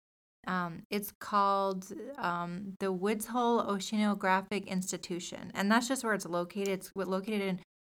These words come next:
Woods Hole, Massachusetts, so, which is, like,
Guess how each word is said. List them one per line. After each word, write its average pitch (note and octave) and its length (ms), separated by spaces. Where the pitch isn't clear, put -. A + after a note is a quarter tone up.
Woods G3 300
Hole, G#3+ 280
Massachusetts, F#3 1040
so, F3+ 340
which F#3+ 200
is, F#3 280
like, F3 160